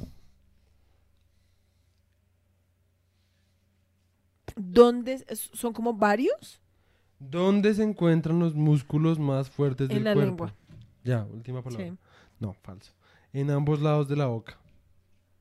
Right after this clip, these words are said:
Speaker 2: Eso es lo que dice. ¿Qué significa
Speaker 1: What
Speaker 2: eso? No
Speaker 1: the
Speaker 2: sé.
Speaker 1: fuck?
Speaker 2: Pero pues tomas tres segundos.
Speaker 1: Pues me voy a vomitar re paila.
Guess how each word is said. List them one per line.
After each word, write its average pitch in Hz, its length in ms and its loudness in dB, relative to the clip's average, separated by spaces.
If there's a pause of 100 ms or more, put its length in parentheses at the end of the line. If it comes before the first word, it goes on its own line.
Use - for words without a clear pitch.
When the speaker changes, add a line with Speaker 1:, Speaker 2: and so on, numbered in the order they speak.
(720)
Speaker 2:
Eso 120 100 -14
es 147 60 -12
lo 165 60 -12
que 165 120 -6
dice. 127 240 -6 (140)
¿Qué 135 100 -8
significa 190 400 -4
Speaker 1:
What 202 220 -2
Speaker 2:
eso? 185 80 -6
No 147 100 -10
Speaker 1:
the 202 220 -6
Speaker 2:
sé. - 80 -20
Speaker 1:
fuck? 214 160 -10 (220)
Speaker 2:
Pero 139 120 -10
pues 131 160 -4
tomas 131 220 -4
tres 131 160 -6
segundos. 123 360 -10 (1300)
Speaker 1:
Pues 208 200 -16
me 208 80 -4
voy 190 60 -6
a - 40 -6
vomitar 190 360 -8
re 180 100 -16
paila. 165 320 -20